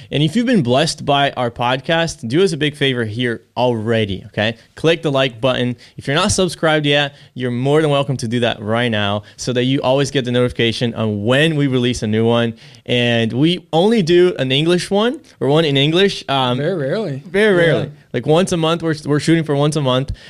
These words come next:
Speaker 1: Uh, so whenever you get the notification and you see that it's in English,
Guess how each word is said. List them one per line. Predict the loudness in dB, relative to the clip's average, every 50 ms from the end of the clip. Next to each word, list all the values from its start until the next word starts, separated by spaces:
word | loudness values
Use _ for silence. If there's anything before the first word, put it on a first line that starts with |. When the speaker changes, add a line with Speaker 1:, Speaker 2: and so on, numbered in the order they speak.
| -12 -6
Speaker 1:
Uh, | -2 0 0 2 0 -2 -4
so | -4 -2 0 2 4 4 4 2
whenever | 0 -2 -4 -4 -2 -2 -2 -2 -2
you | -2 -2
get | -2 -2 -2 -2
the | -2
notification | -2 -2 -4 -4 -4 -2 -2 0 0 0 -2 -2 -2
and | -2 -2 -2
you | -2
see | -2 -2 0 0
that | 2 0
it's | 0 0 0
in | 0
English, | 0 0 2 2 0 0 -2 -6 -10